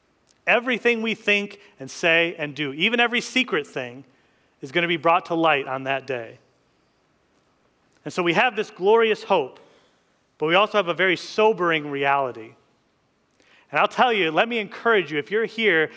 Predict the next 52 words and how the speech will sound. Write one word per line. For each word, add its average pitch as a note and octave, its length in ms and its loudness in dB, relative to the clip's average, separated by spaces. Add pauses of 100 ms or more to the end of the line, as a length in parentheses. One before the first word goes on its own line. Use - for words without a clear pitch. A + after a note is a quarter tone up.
(220)
and D3+ 100 -4
even B3 180 0
if C4 140 0
you've A#3 140 -4
professed - 480 -2
the G3+ 40 -2
name F#3+ 160 -2
of F3 140 -6
Christ F3 400 0
for D#3+ 100 -10
many E3+ 240 -4
years, E3 440 0 (240)
but D#3 100 -6
you D#3 80 -2
haven't A3+ 280 0
really G#3+ 220 0
seen A3 300 -6
any F3 180 -2
growth D#3+ 400 -2
in D#3+ 60 -6
holiness, G3+ 720 -4 (580)
you E3+ 80 2
haven't G#3+ 220 2
seen A3+ 280 0
your G#3 120 2
desires E3+ 640 0
change G3 540 -2
to F#3+ 80 -6
want F3+ 160 0
to D#3+ 80 -2
love D3+ 440 2
God F3 400 2 (240)
and C#3 140 -4
love F3 300 2
the F3+ 80 -4
things G3 300 -6
that D#3 100 -6
he F3 80 -4
wants E3 300 -4
you E3+ 60 -4
to D#3 80 -4
love, D3+ 460 -2 (1080)
then D3+ 120 -8
maybe A3+ 200 2
today G3+ 320 2
is F#3 120 0
a F3 60 -4
day F3 160 2
to E3 100 -2
examine D3+ 520 -2
your C3 160 -8
heart B2 360 -6